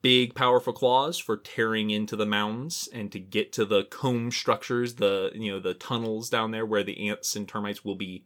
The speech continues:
hanging out. And then once they get there, they don't slurp it up with their tongue like an anteater does. Instead, they'll, as it was described, puff away the soil with some breaths and then just slurp it up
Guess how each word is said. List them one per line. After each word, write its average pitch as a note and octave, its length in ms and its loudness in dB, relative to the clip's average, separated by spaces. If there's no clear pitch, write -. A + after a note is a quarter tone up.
hanging A2 380 -2
out. - 340 -8
And B2 120 0
then B2 100 0
once B2+ 160 0
they B2 100 2
get F3 160 2
there, C3+ 160 6
they A#2+ 200 4
don't C#3+ 560 2
slurp C#3+ 400 2
it C#3+ 80 4
up B2+ 140 4
with A#2+ 80 -10
their A#2 100 6
tongue B2+ 240 -4
like A2 180 -2
an G#2 80 -4
anteater G#2 380 -2
does. F#2 480 -4
Instead, C3 540 2
they'll, G#2+ 340 6
as A#2 220 2
it B2 100 2
was A2+ 160 -2
described, A2+ 440 -2
puff F3 320 2
away C3+ 380 8
the A#2 120 0
soil G#2+ 500 2
with A#2 140 0
some G#2+ 140 0
breaths A#2 520 2
and A2+ 180 2
then A2 140 0
just A#2 320 2
slurp B2 720 6
it B2+ 80 8
up - 240 2